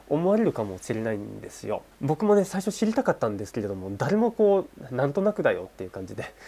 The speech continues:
あのー、「なんとなくだよ」っていう感じで、えー、回答されてて、僕もどれがいいんだろう、どういう感覚で、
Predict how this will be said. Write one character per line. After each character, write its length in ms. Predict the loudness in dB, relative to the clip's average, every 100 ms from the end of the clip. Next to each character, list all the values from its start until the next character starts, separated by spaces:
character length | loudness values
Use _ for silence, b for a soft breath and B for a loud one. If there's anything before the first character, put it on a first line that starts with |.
| B B 0
あ 120 | 0
の 840 | 2 2 2 0 0 0 -2 -6 -12
ー、 60 | B B B B -20 _ _
「な 100 | -2
ん 40 | -2
と 100 | -2
な 100 | -2
く 100 | 0
だ 100 | 0
よ」 180 | 0 -2
っ 60 |
て 80 | -2
い 40 | -2
う 40 |
感 200 | 0 -2
じ 100 | 0
で、 180 | -2 -2 B B B
え 280 | 2 4 4
ー、 60 | 2
回 220 | 0 2
答 120 | 0
さ 120 | 0
れ 80 | 0
て 120 | 0
て、 180 | 0 -2
僕 300 | -4 -6 -4
も 260 | 0 -2 -4 -12 -16 _ -8 -6 -6
ど 200 | -4 0
れ 80 | 2
が 160 | 2 2
い 60 |
い 40 | 2
ん 60 |
だ 80 | 2
ろ 140 | 0 -2
う、 20 |
ど 120 | 0
う 40 |
い 80 | 0
う 20 |
感 160 | -2 -4
覚 240 | -6 -4
で、 220 | -2 -2